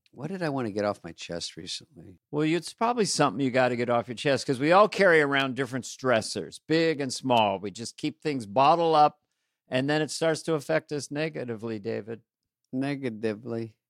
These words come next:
Speaker 1: Yeah, it was something about when I was merging and the people weren't waving back to me. It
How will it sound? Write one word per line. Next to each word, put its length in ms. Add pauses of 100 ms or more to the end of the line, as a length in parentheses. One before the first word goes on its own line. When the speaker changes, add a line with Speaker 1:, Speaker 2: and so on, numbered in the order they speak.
(300)
Speaker 1:
Yeah, 320
it 80
was 220
something 360
about 340
when 120
I 80
was 180
merging 440
and 100
the 60
people 260
weren't 140
waving 420
back 280
to 120
me. 160
It 100